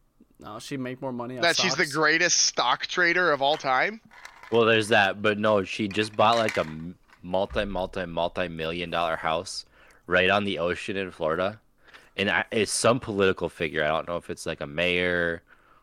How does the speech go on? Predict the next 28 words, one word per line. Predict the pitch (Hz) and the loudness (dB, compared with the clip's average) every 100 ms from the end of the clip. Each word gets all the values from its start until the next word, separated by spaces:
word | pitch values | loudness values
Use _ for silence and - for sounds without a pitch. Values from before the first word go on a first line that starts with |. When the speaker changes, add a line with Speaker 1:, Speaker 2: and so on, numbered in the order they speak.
| _ | _
Speaker 3:
or | 78 73 | -4 -4
a | |
governor | 69 95 95 95 95 92 92 90 90 | 2 4 4 2 2 2 2 2 0
or, | 82 | 0
like, | 87 78 - _ _ _ _ - | 2 0 -6 _ _ _ _ -8
some | - 123 95 | 0 0 2
very | 101 101 | 2 2
important | 92 80 95 87 71 | 0 -2 -4 -4 -6
person | 90 87 - 85 | -6 -6 -8 -14
in | 78 | -14
Florida | - 82 82 87 85 | -8 -4 -2 -2 -4
was, | 82 | -4
like, | 87 78 - _ - - _ | -4 -4 -6 _ -20 -20 _
made | - 101 98 | -4 -2 0
this | 92 | -2
big | 78 85 98 90 | -4 -2 -2 0
giant | 95 95 95 - | 2 2 2 -2
thing | 95 95 | -2 0
and | 92 | 0
had | 90 | 2
a | 90 | 0
petition | - - 98 - 90 | -2 -4 -2 -2 -4
going | 85 87 | -2 -2
to | 82 | -2
sign | - 85 87 | -2 0 0
to | 82 | -2
say, | - 98 | -4 0
like, | 87 85 80 | 2 2 0